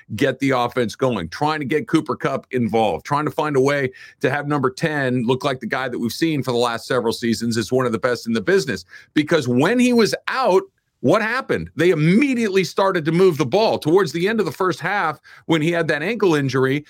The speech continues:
and Ben Skowronek comes in and Trammell comes in, all of a sudden the ball's moving. All of a sudden Puka gets a touchdown pass on the goal line before the end of the first half.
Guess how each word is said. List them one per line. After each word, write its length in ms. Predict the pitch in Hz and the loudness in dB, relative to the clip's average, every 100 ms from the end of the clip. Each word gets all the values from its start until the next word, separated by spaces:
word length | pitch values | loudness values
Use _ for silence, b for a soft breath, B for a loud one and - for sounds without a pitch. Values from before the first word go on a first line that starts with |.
| B - | B -6
and 160 | 135 | -2
Ben 160 | 160 190 | 0 -2
Skowronek 580 | - 160 151 170 180 - | -2 0 2 0 -2 -2
comes 240 | 170 147 | -2 0
in 240 | 170 175 | 0 0
and 140 | 113 - | -2 -4
Trammell 380 | 151 175 175 - | -4 -2 -4 -2
comes 240 | 170 147 | -2 0
in, 200 | 165 135 b - | 0 -2 b -2
all 120 | 180 | 0
of 60 | 214 | 0
a 60 | |
sudden 400 | - 226 233 202 - | 0 0 2 0 -2
the 80 | |
ball's 420 | 139 165 202 202 131 | 0 2 4 2 0
moving. 640 | 113 123 202 220 107 92 | 2 4 4 2 -2 -2
All 160 | 156 | 0
of 60 | 190 | 0
a 20 | |
sudden 320 | - 208 175 | 0 -2 -2
Puka 380 | - 214 233 160 | 0 -2 0 0
gets 220 | 135 147 | -2 -4
a 40 | 147 | -4
touchdown 480 | 175 190 - 160 120 | -4 -4 -4 -4 -4
pass 320 | 123 110 131 | -4 -4 -4
on 80 | 135 | -2
the 80 | |
goal 240 | 123 190 185 | 2 2 4
line 160 | 127 | 2
before 300 | 117 117 143 | -2 -2 -2
the 100 | 139 | 0
end 120 | 147 139 | -2 -4
of 60 | |
the 60 | 135 | -2
first 260 | 151 151 | -2 0
half. 280 | 165 180 120 | -2 -4 -6